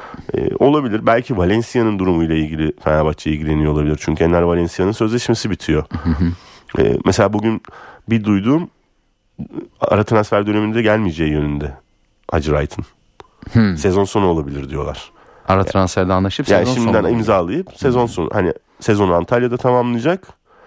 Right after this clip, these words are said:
Speaker 1: Muhtemelen
Speaker 2: Şey.
Speaker 1: Enner Valencia veda edecek sezon sonu, sözleşme yenilemeyecek Fenerbahçe. Onun yerine Hacı Wright
Speaker 2: Jetson,
Speaker 1: gelecek.
Speaker 2: Jetson Rize'ye
Speaker 1: Gibi,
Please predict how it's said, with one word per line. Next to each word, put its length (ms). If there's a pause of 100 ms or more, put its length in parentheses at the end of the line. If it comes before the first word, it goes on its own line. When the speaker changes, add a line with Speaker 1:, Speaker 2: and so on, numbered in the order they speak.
(280)
Speaker 1:
Muhtemelen 560 (160)
Speaker 2:
Şey. 280 (280)
Speaker 1:
Enner 260
Valencia 520
veda 220
edecek 240
sezon 260
sonu, 240
sözleşme 440
yenilemeyecek 440
Fenerbahçe. 560
Onun 160
yerine 280
Hacı 140
Wright 200
Speaker 2:
Jetson, 160
Speaker 1:
gelecek. 420
Speaker 2:
Jetson 580
Rize'ye 300
Speaker 1:
Gibi, 100